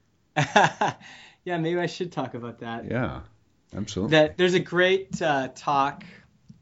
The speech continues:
Speaker 1: Um, I can, I can send this to you. You might have already seen it. Um, it's called, uh,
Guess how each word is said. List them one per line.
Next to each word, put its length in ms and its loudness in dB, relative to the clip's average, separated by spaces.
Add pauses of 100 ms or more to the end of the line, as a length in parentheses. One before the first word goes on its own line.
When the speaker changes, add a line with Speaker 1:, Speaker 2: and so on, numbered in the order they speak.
(160)
Speaker 1:
Um, 460 -10 (560)
I 60 -6
can, 340 -6 (520)
I 60 -10
can 140 -10
send 260 -6
this 180 -8
to 60 -4
you. 60 0
You 80 0
might 160 2
have 120 -2
already 200 -4
seen 420 -4
it. 220 -6 (160)
Um, 600 -8 (2250)
it's 100 -20
called, 560 0
uh, 460 -4